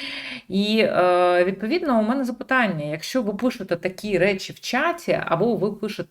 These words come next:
такі речі в переписках, читаєте Telegram-канали і поширюєте їх далі і так далі,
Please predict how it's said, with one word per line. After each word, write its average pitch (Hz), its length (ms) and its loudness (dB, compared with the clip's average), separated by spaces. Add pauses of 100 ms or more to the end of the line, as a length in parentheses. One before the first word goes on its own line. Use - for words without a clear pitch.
такі 196 300 -6
речі 175 500 -2
в 156 460 -4
переписках, 208 720 -4
читаєте 190 480 -2
Telegram-канали 170 760 -4
і 151 40 -6
поширюєте 151 560 -8
їх 147 120 -10
далі 214 320 -2
і 165 40 -4
так 151 180 -10
далі, 247 300 0